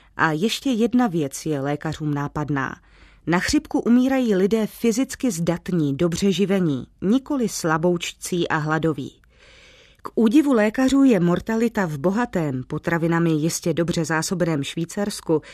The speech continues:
zřetelně vyšší než v živořící německé říši.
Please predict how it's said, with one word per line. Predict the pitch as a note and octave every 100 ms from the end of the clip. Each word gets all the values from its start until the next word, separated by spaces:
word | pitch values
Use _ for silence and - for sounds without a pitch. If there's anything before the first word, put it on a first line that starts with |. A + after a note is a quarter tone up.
| - -
zřetelně | E3+ E3 G#3+ A#3+ D4 D4 A3
vyšší | F3 - F#3
než | G#3+ A3+
v | F3+ C#3
živořící | C#3 E3 F3+ G3 F3+ G#3+
německé | F#3+ D#3+ E3+ - F3 E3+
říši. | E3+ E3 - -